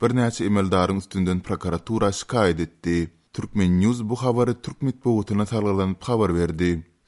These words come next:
Sözcü nesiriniň maglumatyna görä, güzide Uçkun Türkmenistanda aralaşmady covid on dokuz ýokuşan elli ýedi ýaşly diplomaty wagtynda dogduk mekanyna getirmegi başarmadyk emeldarlaryň jogapkärçiligi çekilmegini talap edýär.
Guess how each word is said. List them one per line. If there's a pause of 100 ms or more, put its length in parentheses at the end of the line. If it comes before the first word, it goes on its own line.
Sözcü
nesiriniň
maglumatyna
görä, (120)
güzide
Uçkun
Türkmenistanda
aralaşmady (120)
covid
on
dokuz
ýokuşan (140)
elli
ýedi
ýaşly
diplomaty
wagtynda
dogduk
mekanyna
getirmegi
başarmadyk
emeldarlaryň
jogapkärçiligi
çekilmegini
talap
edýär.